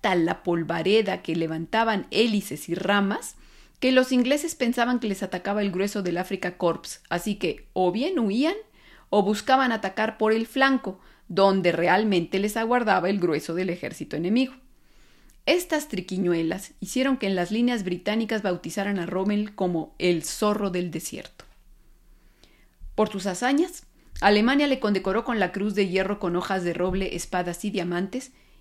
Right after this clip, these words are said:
y la ascendió a mariscal de campo. Además, Goebbels, el ministro de propaganda nazi,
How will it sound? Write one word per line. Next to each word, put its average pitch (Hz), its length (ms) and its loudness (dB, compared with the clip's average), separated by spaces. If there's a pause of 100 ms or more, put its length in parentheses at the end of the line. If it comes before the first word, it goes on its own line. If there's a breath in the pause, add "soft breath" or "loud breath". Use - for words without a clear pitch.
y 277 140 4
la 269 160 4
ascendió 208 640 0
a 196 80 0
mariscal 190 580 0
de 165 140 -4
campo. - 320 -10 (1160)
Además, 208 500 0 (440 soft breath)
Goebbels, 196 540 0
el 208 140 0
ministro 208 360 0
de 180 80 0
propaganda 175 600 -2
nazi, 247 420 -4